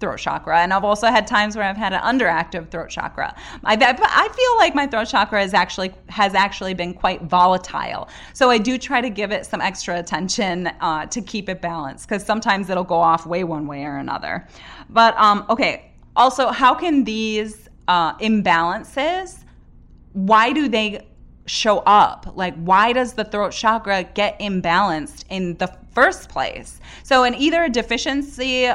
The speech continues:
or a excess, they're both imbalances.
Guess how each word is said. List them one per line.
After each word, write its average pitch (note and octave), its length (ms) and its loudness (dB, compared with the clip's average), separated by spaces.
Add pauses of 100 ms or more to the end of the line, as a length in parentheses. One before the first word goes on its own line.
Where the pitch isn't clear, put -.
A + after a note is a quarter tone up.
or G3 580 2
a F3+ 520 -6
excess, B3 560 0
they're G#3 220 -2
both G3+ 420 -4
imbalances. F#3+ 880 -2